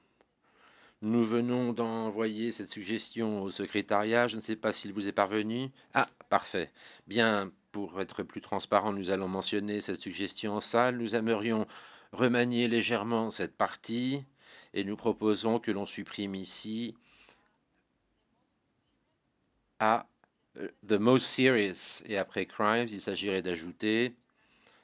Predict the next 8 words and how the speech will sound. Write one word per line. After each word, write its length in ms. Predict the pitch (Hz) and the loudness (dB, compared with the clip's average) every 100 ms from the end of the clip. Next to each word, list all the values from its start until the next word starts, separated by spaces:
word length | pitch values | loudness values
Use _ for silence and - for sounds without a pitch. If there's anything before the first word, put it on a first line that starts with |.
| _ - | _ 0
under 320 | 113 113 117 | 2 6 4
international 580 | 101 98 95 - 95 92 | 4 0 -2 -2 -6 2
law 180 | 117 120 | 4 4
au 60 | |
titre 300 | - 113 - | 2 -6 -6
du 80 | 90 | -6
droit 180 | 90 113 | -2 0
international 960 | 110 101 95 - 95 107 123 135 143 | 0 0 -2 -2 -2 0 0 -2 -6